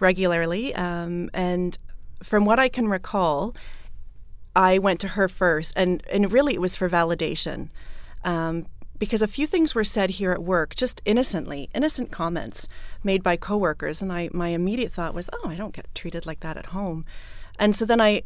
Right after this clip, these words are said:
eventually, I'm talking probably a year after her and I became close work friends, I just shared something with her to say, like, "Am I, is this normal? 'Cause this is what I get at home and this is what I get at work." And she,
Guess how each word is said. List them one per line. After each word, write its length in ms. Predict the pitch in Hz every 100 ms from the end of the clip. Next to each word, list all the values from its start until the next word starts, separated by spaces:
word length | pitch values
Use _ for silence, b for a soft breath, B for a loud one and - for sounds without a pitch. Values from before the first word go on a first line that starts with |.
| 208
eventually, 800 | 196 240 247 180 151 185 247 - - -
I'm 200 | 196 185
talking 340 | - 170 170
probably 400 | - 175 165 160
a 40 | 143
year 560 | 151 165 147 160 269 -
after 320 | 170 - 175
her 200 | 180 175
and 100 | 165
I 100 | 160
became 340 | 156 - 160
close 400 | 160 165 151 -
work 220 | - 190 -
friends, 380 | 160 143 180 - B B B
I 340 | - 185 180 -
just 200 | 208 196
shared 260 | 214 214
something 300 | 214 226 190
with 120 | 170 165
her 100 | 165
to 80 |
say, 160 | 165 180
like, 260 | 170 170 -
"Am 140 | 160 254
I, 220 | 440 - - -
is 120 | 240
this 180 | 480 -
normal? 400 | 453 466 466 466 - B B B B
'Cause 260 | 254 220
this 260 | - 277 294
is 120 | 339
what 100 | 311
I 100 | 285
get 160 | 240 240
at 100 | 202
home 280 | 220 202 180
and 100 | 185
this 140 | 214
is 100 | 240
what 120 | 226
I 80 | 214
get 160 | 196 175
at 100 | -
work." 340 | 196 160 -
And 280 | 170 165 160
she, 260 | - 185